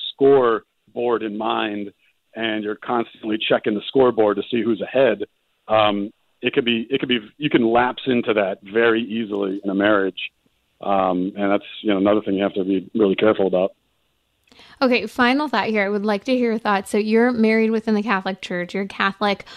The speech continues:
Speaker 2: Wh-, especially in dealing with a lot of these male-female issues, why would you argue in the midst of everything you see in the culture, the confusion about gender, male-female dynamics,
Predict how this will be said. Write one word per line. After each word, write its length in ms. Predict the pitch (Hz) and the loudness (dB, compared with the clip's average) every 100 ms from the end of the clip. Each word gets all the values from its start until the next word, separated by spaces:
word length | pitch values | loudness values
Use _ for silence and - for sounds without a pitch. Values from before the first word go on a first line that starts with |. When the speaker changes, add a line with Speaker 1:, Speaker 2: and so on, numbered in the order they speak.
| - - - - | -20 -20 -12 -2
Speaker 2:
Wh-, 800 | 240 226 - - - 226 240 - | 0 0 -4 -14 -8 2 2 4
especially 500 | 240 - 302 381 339 | 2 2 0 2 4
in 80 | 240 | 4
dealing 300 | 208 202 214 | 4 2 2
with 80 | |
a 60 | 202 | 0
lot 180 | 190 190 | 0 0
of 60 | |
these 160 | 196 196 | 0 0
male-female 880 | 196 190 190 - - 208 202 196 196 | 0 0 -4 -8 -2 2 4 2 0
issues, 480 | 208 - 220 214 208 - _ | -2 -2 2 2 2 -4 _
why 400 | - 233 247 311 | 0 2 2 2
would 200 | 359 381 | 2 2
you 140 | 339 | 2
argue 300 | 262 220 202 | 0 0 0
in 60 | 214 | 0
the 60 | 208 | 0
midst 140 | 208 | 0
of 80 | 220 | -4
everything 400 | - 233 277 311 | -2 0 0 0
you 100 | 302 | 0
see 160 | 269 233 | 0 2
in 80 | 226 | 2
the 80 | 208 | 2
culture, 340 | 208 190 196 | -2 -6 -6
the 80 | 190 | -6
confusion 580 | - 202 - 269 262 240 | -4 -4 -2 0 4 4
about 220 | 214 190 | 2 -2
gender, 380 | 196 190 196 190 | -2 0 0 0
male-female 680 | 196 214 247 254 233 208 | 2 2 2 2 2 2
dynamics, 680 | 208 208 202 202 196 196 - | -2 -2 -2 0 0 -2 -8